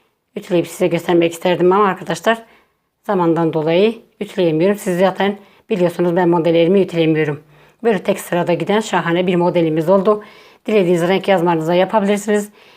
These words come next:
Dilediğiniz tülbentlerinize yapabilirsiniz. Biz hemen şöyle bırakalım. Şöyle arkadaşlar dediğim gibi bir ütüde bastınız mı şahane o olacaktır.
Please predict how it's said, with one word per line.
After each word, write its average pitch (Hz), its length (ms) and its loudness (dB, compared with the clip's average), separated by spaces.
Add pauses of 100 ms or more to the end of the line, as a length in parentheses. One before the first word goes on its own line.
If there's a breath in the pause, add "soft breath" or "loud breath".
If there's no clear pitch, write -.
(240 soft breath)
Dilediğiniz 180 560 0
tülbentlerinize 175 680 -2
yapabilirsiniz. 170 840 -2 (1400 soft breath)
Biz - 80 -20
hemen 190 200 -4
şöyle 170 340 0
bırakalım. 208 480 2 (2250)
Şöyle 156 200 -6
arkadaşlar 160 560 -4
dediğim 170 260 0
gibi 165 200 0
bir 180 180 6
ütüde 175 260 -2
bastınız 170 480 -2
mı 185 120 0
şahane 175 520 0
o 180 40 2
olacaktır. 165 640 -2